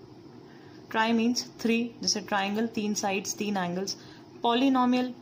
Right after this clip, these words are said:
poly means होता है many, यानी counting नहीं है, कितने भी हो सकते हैं, many, right?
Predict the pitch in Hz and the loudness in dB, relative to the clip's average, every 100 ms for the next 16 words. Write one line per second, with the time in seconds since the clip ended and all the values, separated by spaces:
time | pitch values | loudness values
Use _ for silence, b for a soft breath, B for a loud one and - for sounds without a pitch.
0 | - 226 240 254 254 247 240 269 233 214 | 0 2 4 4 4 4 4 2 4 4
1 | 202 165 165 - 196 202 233 269 B B | 2 -2 -6 -10 -6 0 0 0 B B
2 | B B - - - - - - - - | B B -20 -20 -20 -20 -20 -20 -14 0
3 | 208 220 254 247 226 262 240 220 233 214 | 2 4 4 4 6 4 2 0 2 2
4 | 185 170 - 156 175 185 202 202 139 170 | 2 -2 -6 -8 -6 -2 0 0 -2 -8
5 | - 220 277 | -8 -2 -2